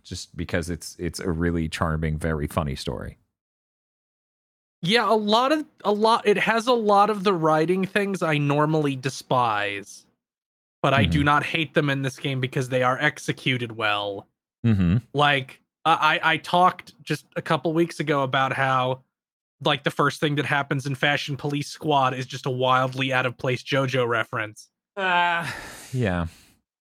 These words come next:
Speaker 2: And, and then in this, the, you have a JoJo reference, but it's alluded to a bunch of times before it happens.
Speaker 1: Mm-hmm.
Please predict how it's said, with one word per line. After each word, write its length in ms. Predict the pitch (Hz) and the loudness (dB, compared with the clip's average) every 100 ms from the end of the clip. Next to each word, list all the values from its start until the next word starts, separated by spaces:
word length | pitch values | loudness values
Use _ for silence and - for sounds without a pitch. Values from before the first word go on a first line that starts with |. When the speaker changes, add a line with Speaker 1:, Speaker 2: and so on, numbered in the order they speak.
| _ _ | _ _
Speaker 2:
And, 180 | 151 147 | -2 0
and 240 | 151 147 156 | 0 2 4
then 140 | 165 | 4
in 100 | 160 | 4
this, 220 | 160 165 | 4 2
the, 140 | - 160 | 0 0
you 100 | 151 | 2
have 220 | 151 151 | 2 0
a 20 | |
JoJo 420 | 131 151 151 131 | 2 2 4 2
reference, 300 | 143 135 151 | 2 2 -2
but 180 | - 196 | 0 2
it's 200 | 185 - - _ _ _ | 2 -2 -18 _ _ _
alluded 680 | - 214 185 214 233 294 262 | 2 4 6 8 8 6 4
to 240 | - 294 277 | 2 4 4
a 40 | |
bunch 380 | 180 196 196 - | 4 2 0 -4
of 80 | 190 | -4
times 400 | - 233 226 185 | 0 2 0 -4
before 560 | - - - 185 185 | -6 -6 -2 0 2
it 40 | 170 | 2
happens. 920 | 147 143 160 247 285 311 311 - - _ _ _ _ _ - | 0 -2 0 0 0 -2 -4 -8 -20 _ _ _ _ _ -2
Speaker 1:
Mm-hmm. 260 | 104 90 | 0 0